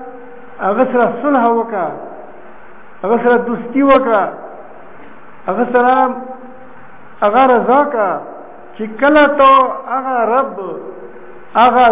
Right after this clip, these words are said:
ذات رضا کو چې هغه د دنیا پیدا کړې ده، نو دنیا شیونه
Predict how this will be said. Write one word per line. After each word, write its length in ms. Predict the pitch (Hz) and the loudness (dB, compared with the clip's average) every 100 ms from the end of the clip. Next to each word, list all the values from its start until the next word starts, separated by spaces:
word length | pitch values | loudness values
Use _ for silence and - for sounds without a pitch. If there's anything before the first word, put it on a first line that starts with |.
| 175 180 | 2 2
ذات 340 | 254 262 214 - - - - - - - - 180 180 | 2 2 0 -6 -18 -20 -20 -20 -20 -20 -10 0 4
رضا 300 | 196 220 285 285 | 4 6 4 4
کو 140 | 247 202 156 - - - - - - - - | 2 0 0 -8 -14 -16 -18 -18 -18 -18 -6
چې 80 | 220 190 | 0 2
هغه 340 | 202 262 262 | 2 2 2
د 100 | 233 220 | 2 0
دنیا 320 | 208 214 262 262 262 | -4 -2 0 0 -2
پیدا 240 | 226 214 | -4 -4
کړې 280 | 220 247 254 | -2 0 0
ده، 180 | 214 165 - - - - 185 | 0 0 -4 -12 -16 -16 -6
نو 140 | 202 | -4
دنیا 400 | 196 208 220 269 269 | 0 0 2 2 2
شیونه 300 | 233 262 262 | 0 -4 -2